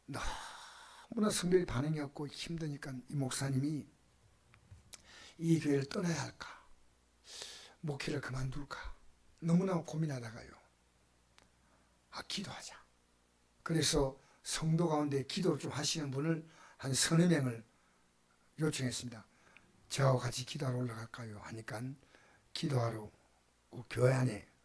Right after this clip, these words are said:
어떤 방으로 들어갔습니다. 그래가지고 거기서 열심히 기도했습니다. 어떤 기도하냐면요, "우리 그동안에 잘못한 걸 회개하자." 철저하게 회개하고,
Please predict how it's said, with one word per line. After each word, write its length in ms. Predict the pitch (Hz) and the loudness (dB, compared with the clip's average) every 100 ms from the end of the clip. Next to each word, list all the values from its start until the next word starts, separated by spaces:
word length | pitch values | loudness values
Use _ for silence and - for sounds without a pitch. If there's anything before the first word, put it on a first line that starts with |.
| - | -20
어떤 220 | - - | -12 -8
방으로 320 | 104 117 107 107 | -4 -2 -4 -8
들어갔습니다. 680 | 113 107 - 110 92 - - - _ _ _ _ _ _ - - | -8 -8 -8 -10 -14 -18 -20 -20 _ _ _ _ _ _ -20 -14
그래가지고 480 | - 165 165 151 147 - | -6 -4 -4 -4 -6 -6
거기서 520 | 160 135 156 151 151 - - _ - _ - | -6 -4 -4 -6 -10 -18 -20 _ -20 _ -10
열심히 1160 | - - - - - - - - - - 202 190 | -4 -2 0 -2 -6 -6 -8 -6 -6 -2 0 2
기도했습니다. 640 | 165 170 139 - 139 117 - | 0 -4 -8 -8 -10 -12 -6
어떤 320 | 143 - 180 | -6 -2 0
기도하냐면요, 680 | 165 165 143 135 131 135 135 - - - - - - | 2 2 0 -2 -4 -6 -10 -14 -20 -20 -20 -14 -2
"우리 220 | 175 202 | 2 2
그동안에 560 | 135 147 165 143 123 - _ _ _ _ | 2 0 0 -4 -6 -12 _ _ _ _
잘못한 560 | - - 156 143 139 143 | -6 -4 -4 -6 -8 -12
걸 80 | 127 | -14
회개하자." 640 | - - 165 - - - _ _ | -14 -12 -14 -12 -14 -16 _ _
철저하게 1200 | - 120 120 107 - - 92 87 - - - - 147 | 2 4 6 4 2 -2 -4 -6 -8 -12 -14 -8 -8
회개하고, 400 | 160 160 165 | -6 -8 -10